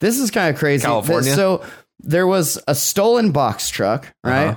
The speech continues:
Speaker 2: Uh-huh.
Speaker 1: Okay. So investigation, stolen box trucks, December third. Uh, the cops found the stolen box truck, which then led them to a room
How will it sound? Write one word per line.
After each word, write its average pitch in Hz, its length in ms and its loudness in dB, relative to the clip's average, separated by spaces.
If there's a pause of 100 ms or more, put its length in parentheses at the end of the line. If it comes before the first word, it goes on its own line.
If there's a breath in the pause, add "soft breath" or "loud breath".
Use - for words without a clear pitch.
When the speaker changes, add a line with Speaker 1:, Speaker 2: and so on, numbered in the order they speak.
Speaker 2:
Uh-huh. 135 80 -2
Speaker 1:
Okay. 139 320 0
So 139 380 2
investigation, 135 1000 0
stolen 160 460 0
box 120 300 -2
trucks, - 480 -4
December 135 400 0
third. 107 360 -2 (480 loud breath)
Uh, 120 420 2 (140)
the 117 500 -8
cops 208 440 -2
found 185 720 -2
the 113 300 -6
stolen 131 500 0
box 107 400 -2
truck, 107 380 -4
which 123 240 -2
then 156 500 0
led 170 300 0
them 202 240 0
to 170 260 2
a 139 80 4
room 147 640 2